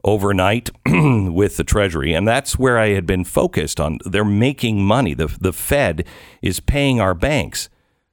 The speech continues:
to hold all of this money overnight. And I didn't understand it, and I'm on the verge of understanding it.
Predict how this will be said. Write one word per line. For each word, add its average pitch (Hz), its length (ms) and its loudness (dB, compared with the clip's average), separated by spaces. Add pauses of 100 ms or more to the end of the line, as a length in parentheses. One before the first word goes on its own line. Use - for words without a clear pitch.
(480)
to 110 260 2
hold 139 360 2
all 101 220 4
of 95 120 -2
this 92 240 0
money 127 360 0
overnight. 71 540 -4 (320)
And 92 560 0 (140)
I 92 140 0
didn't 143 280 2
understand 90 560 0
it, 87 160 -2
and 85 160 0
I'm 92 220 0
on 85 100 -2
the 76 80 -2
verge 107 480 0
of 76 140 -2
understanding 73 640 -4
it. 80 160 -6